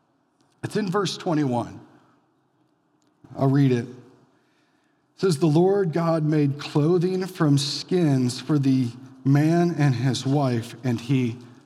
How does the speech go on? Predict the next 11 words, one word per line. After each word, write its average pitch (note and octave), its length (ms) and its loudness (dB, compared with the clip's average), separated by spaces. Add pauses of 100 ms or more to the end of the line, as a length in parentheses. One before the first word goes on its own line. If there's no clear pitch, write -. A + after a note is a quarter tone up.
(240)
clothed D3 600 -4 (220)
them." F#2+ 320 -10 (4000)
Church, F#3+ 200 -2
can F#3+ 120 -2
I C4 100 2
just D4 200 -2
ask, D3 300 -2 (4000)
how B3 360 -2
did A3+ 240 -4
God D3 340 0
make C#3 260 2